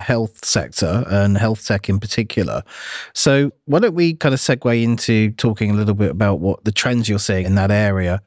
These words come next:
We hear a lot about A I, and we certainly talk about A I a lot on the podcast, and you've mentioned women's health there as well. So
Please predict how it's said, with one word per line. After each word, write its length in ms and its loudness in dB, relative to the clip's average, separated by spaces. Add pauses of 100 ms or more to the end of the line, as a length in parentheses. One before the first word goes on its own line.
We 120 0
hear 180 2
a 40 2
lot 120 2
about 260 0
A 180 2
I, 260 2
and 300 0 (540)
we 80 0
certainly 280 0
talk 160 -2
about 220 0
A 80 0
I 180 2
a 80 2
lot 140 2
on 60 -2
the 80 2
podcast, 640 -2
and 140 2
you've 140 0
mentioned 440 2
women's 300 2
health 300 0
there 200 0
as 180 -2
well. 340 0
So 260 0